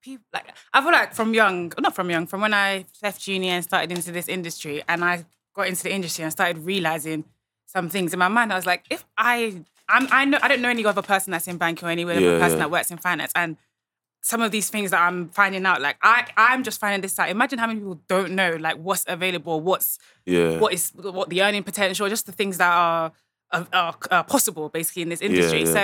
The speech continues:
Speaker 1: So I feel like my TikTok was just more so about kind of, like, everything that I've been able to do career-wise or whatever is because somebody shared information with me and
Speaker 2: Yeah.
Speaker 1: somebody,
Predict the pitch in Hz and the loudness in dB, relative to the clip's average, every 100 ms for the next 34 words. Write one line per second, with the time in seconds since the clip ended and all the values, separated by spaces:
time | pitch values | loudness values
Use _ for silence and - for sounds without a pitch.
0 | 190 175 - - 214 262 233 220 214 247 | 2 -2 -14 -2 -2 2 2 2 0 -2
1 | - 202 202 196 202 208 208 196 208 175 | -8 -6 -4 -4 -6 -6 -6 -4 -2 0
2 | 196 - 196 190 170 170 160 - - 247 | 2 0 -2 -4 -2 0 -2 -4 -2 0
3 | 269 262 208 180 202 185 180 - 185 180 | 0 -2 -4 -2 -4 -6 -10 -4 -2 -2
4 | 170 - 175 180 175 170 170 175 160 156 | -4 -6 -2 0 2 2 2 -2 -6 -4
5 | 175 175 160 160 - - 190 170 151 _ | -2 -2 -2 -6 -8 -4 -2 -2 -8 _
6 | _ - 196 190 170 160 190 170 170 170 | _ -2 -2 -2 -4 -4 -2 -2 -4 -4
7 | 180 170 160 156 156 156 190 156 151 165 | -6 -6 -6 -4 -4 -2 0 0 0 -4